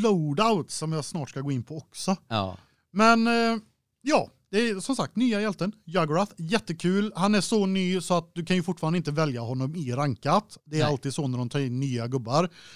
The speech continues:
Speaker 1: De måste se vad alla säger om han först och patcha honom ett par gånger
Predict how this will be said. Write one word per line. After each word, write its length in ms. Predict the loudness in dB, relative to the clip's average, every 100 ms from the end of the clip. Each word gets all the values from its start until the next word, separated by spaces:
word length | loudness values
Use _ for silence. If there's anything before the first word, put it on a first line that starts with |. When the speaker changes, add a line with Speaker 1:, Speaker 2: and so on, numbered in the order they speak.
| 0
Speaker 1:
De 160 | 4 6
måste 800 | 4 2 -2 0 2 2 0 -2 _ _ _ _
se 340 | 0 6 8
vad 200 | 8 6
alla 240 | 4 2 0
säger 440 | 2 2 4 2
om 160 | 2 2
han 180 | -2
först 520 | -4 -2 -2 -2 -6 -4
och 300 | 2 2 4
patcha 320 | 2 2 -6
honom 280 | -4 -4 -4
ett 120 | -2
par 100 | 2
gånger 520 | 4 4 2 0 -4